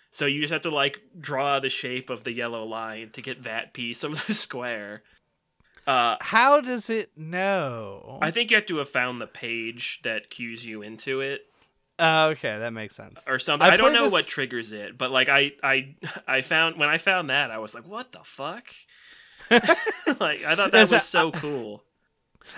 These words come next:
Speaker 2: I played this on the Switch, and it's the only thing I'm playing on the Switch at the moment,
Speaker 1: Mm-hmm.
Speaker 2: which means that I never quit out of the game.
Speaker 1: Yeah.
Speaker 2: I always just put the Switch into,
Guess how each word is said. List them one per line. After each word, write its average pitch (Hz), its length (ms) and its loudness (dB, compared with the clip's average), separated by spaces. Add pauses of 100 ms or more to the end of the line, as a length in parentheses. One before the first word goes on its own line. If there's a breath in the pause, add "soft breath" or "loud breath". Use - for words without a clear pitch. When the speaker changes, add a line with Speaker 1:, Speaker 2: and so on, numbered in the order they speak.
(140)
Speaker 2:
I 185 160 6
played 226 380 -2
this 254 200 -6
on 202 140 -2
the 151 100 -12
Switch, - 960 -10 (320)
and 139 140 -4
it's 127 140 -8
the 151 160 -4
only 165 220 -4
thing 139 200 -8
I'm 120 120 -10
playing 120 260 -10
on 104 100 -14
the - 60 -20
Switch - 300 -18
at 104 80 -20
the 131 80 -20
moment, 104 360 -18
Speaker 1:
Mm-hmm. 117 380 -14
Speaker 2:
which 110 200 -14
means 123 280 -10
that 139 100 -8
I 113 120 -6
never 131 380 -6
quit 127 260 -8
out 123 160 -6
of 113 100 -14
the 120 60 -16
game. 117 180 -4
Speaker 1:
Yeah. 104 200 -2
Speaker 2:
I 117 120 -6
always 120 220 -10
just - 140 -18
put 139 240 -8
the 127 120 -8
Switch - 280 -14
into, 110 160 -14